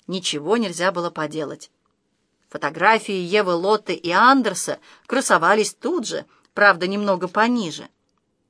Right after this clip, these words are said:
«Заметили ли вы, молодой человек, — спросил господин Блюмквист своего воображаемого собеседника.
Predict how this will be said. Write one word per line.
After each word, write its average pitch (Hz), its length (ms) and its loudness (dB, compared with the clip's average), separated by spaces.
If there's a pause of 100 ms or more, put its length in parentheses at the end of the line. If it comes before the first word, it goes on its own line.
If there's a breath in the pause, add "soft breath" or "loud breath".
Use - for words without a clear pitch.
(320)
«Заметили 233 720 -2
ли 175 140 -2
вы, 196 160 0
молодой 202 400 4
человек, — 190 480 -6
спросил 180 400 -4
господин 180 540 -2
Блюмквист 220 520 -6 (240 loud breath)
своего 254 400 4
воображаемого 240 800 4
собеседника. 240 840 -4